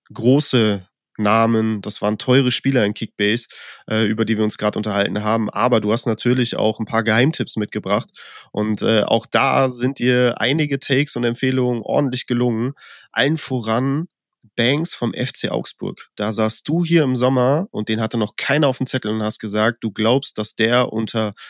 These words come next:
Sandro Wagner schnell eine gewichtige Rolle spielen wird, viele Minuten sehen wird und Sandro Wagner wirklich darauf achten wird,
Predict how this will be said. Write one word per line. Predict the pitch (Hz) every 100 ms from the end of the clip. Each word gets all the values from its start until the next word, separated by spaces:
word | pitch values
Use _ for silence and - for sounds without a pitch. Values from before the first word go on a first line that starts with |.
| - -
Sandro | 113 135 131 120
Wagner | 113 120 123 117 113
schnell | - 120 135
eine | - 113 117
gewichtige | 110 117 - 117
Rolle | 110 131 143
spielen | - 147 139
wird, | 131 139
viele | - - 151 139
Minuten | 131 135 139
sehen | 117 127 120
wird | 123 135 - - - -
und | 120 117
Sandro | 123 120 113 107
Wagner | 113 131 113
wirklich | 110 127
darauf | 113 107 104
achten | - - 107
wird, | 107 110 -